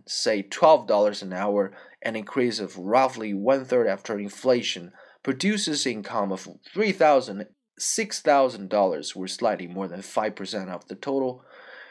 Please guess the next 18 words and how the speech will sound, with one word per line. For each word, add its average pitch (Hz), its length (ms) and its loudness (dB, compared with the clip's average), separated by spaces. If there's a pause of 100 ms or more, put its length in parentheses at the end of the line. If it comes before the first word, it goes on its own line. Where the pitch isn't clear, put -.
(100)
To - 140 2
earn 202 160 6
enough 139 340 2
to 131 60 -4
pay 147 240 0
for 117 240 -4
one-sixth 135 800 -2
of 101 200 -8
Yale's 104 380 2
education 123 760 -2 (300)
would 101 220 -4
require 107 560 2
an 101 460 -4
hourly 165 320 4
wage 110 300 0
of 104 140 -12
more 101 180 -2
than 92 280 -6